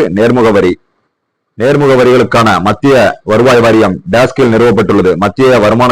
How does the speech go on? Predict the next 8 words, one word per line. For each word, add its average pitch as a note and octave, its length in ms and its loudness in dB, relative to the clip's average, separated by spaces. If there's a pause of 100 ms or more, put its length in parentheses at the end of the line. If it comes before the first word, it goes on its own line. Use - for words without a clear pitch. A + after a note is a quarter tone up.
சட்டம் C3 340 -2
ஆயிரத்தி A#2 360 0
தொள்ளாயிரத்தி A2 440 2
அறுபத்தி B2 400 0
மூன்று A#2+ 280 -2
கீழ் A#2+ 160 0
நிறுவப்பட்டுள்ளது. F#2+ 600 0 (580)
நிறுவனங்கள், C#3 540 0